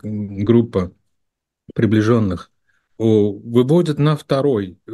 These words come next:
поставив вперед исключительно стабильность режима как важнейшую ценность. Это просто следует из их поведения.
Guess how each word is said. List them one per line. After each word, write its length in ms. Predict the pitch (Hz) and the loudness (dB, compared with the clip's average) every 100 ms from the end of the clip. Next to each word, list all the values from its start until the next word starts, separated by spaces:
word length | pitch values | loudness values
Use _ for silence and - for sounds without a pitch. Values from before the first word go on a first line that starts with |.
| 117 | -6
поставив 500 | 123 117 147 151 143 | -6 0 2 2 0
вперед 500 | - 123 120 120 120 | -2 -2 0 0 -2
исключительно 800 | 131 - 143 143 123 117 117 104 | -4 -2 -4 -2 -4 -4 -4 -6
стабильность 600 | - 104 98 113 107 - 101 | -4 -2 0 2 0 0 -2
режима 380 | 104 135 135 | -2 -2 -2
как 240 | 117 113 110 | -2 -2 0
важнейшую 720 | 107 98 101 107 - 98 98 - - - - - | 0 0 0 -2 -4 -6 -6 -10 -20 -20 -20 -8
ценность. 360 | - 98 90 110 | -2 -2 0 0
Это 120 | 113 | 2
просто 300 | 143 143 131 | 2 2 0
следует 440 | 131 135 127 120 | 0 0 2 0
из 120 | 110 110 | 0 -2
их 140 | - | -2
поведения. 600 | 101 104 98 90 85 87 | -4 -4 -4 -6 -6 -10